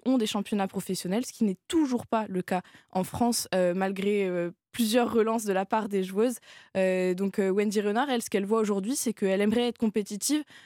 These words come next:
euh, non seulement, euh, en club,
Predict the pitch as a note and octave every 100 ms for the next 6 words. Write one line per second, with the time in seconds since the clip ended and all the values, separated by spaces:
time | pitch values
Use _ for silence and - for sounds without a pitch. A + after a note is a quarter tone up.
0 | _ F#3+ F#3 G#3+ C#4+ D4 B3+ A#3+ A3 -
1 | G3 F3+ F3 F3 - _ - - G3+ F#3
2 | - D#4+ B3